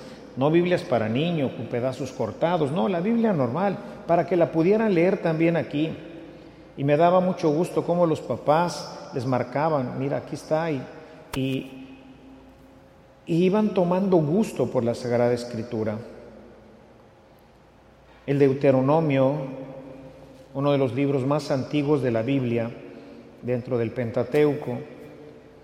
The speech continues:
en el capítulo seis, a partir del verso cuatro, le dice al pueblo de Israel que tiene que enseñarle a los niños desde pequeños la palabra.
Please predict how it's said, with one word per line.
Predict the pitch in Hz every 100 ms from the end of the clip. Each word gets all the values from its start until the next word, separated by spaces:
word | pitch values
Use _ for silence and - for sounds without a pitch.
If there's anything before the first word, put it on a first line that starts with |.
| - -
en | 156
el | 156
capítulo | 180 214 202 208 180
seis, | - 202 202 196 - - - - - -
a | 131
partir | 139 123 160 151
del | 151
verso | 139 147 - 120
cuatro, | 143 135 131 117 131 - - - - - - - - -
le | 147
dice | 156 202 - 131 117 - - -
al | 139
pueblo | - 147 147
de | 131
Israel | 110 113 110 127 117 92 - - - - - - - - - - - -
que | -
tiene | 156 - 202 208
que | 208 190
enseñarle | 156 - 151 156 185 196 139
a |
los | 120 120 135
niños | 156 196 151 101 - - -
desde | 135 151 151
pequeños | 135 143 - 170 165 110 87 - - - - - - -
la | 151 147
palabra. | 135 135 143 113 92 -